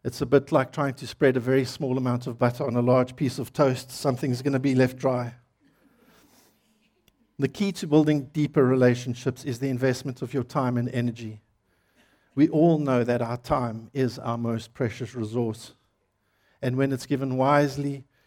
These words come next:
freely, and without expectation, any and all relationships will benefit.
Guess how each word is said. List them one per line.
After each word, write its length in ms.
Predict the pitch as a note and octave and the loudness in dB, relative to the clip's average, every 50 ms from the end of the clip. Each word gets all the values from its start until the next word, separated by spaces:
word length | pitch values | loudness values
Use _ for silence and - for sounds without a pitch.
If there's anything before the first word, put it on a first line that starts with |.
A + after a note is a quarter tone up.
| _ _ _ | _ _ _
freely, 720 | - - - - D#3 D#3 D#3+ D#3 D3 C#3+ C#3 C3+ C#3 C#3 | -20 -18 -8 0 4 6 6 6 6 6 4 0 0 -2
and 160 | C3+ C3 C3 | -4 -4 -2
without 480 | B2+ B2 - - D3+ D3+ D#3 D3 - - - - _ _ _ _ _ _ _ _ - | -2 -4 -4 -2 0 0 0 -2 -4 -14 -20 -20 _ _ _ _ _ _ _ _ -4
expectation, 960 | C3 B2+ B2+ - - - B2+ B2 - - C#3 B2 A2 - - B2 A2 A2+ G#2+ _ _ _ _ _ | -4 -4 -4 -4 -6 -6 -6 -6 -2 -2 0 0 0 -2 -8 -12 -14 -14 -16 _ _ _ _ _
any 280 | - C#3 C#3+ D3 D3 C3+ | -2 -2 0 0 0 -2
and 100 | C3 C3 | -2 -4
all 220 | - C#3+ C3 C3 | -4 -2 -2 0
relationships 840 | B2+ C3 B2 B2 A#2+ A#2+ A#2 A2 - C3 B2 - - D3 - - - | 0 0 0 2 0 0 -2 -4 -6 -10 -10 -10 -10 -12 -12 -10 -4
will 160 | - B2+ C3 | 2 2 2
benefit. 600 | B2 A#2+ B2 B2 A#2 A2+ A2 - C3 B2+ - - | 4 4 2 0 0 -2 -8 -8 -12 -12 -14 -18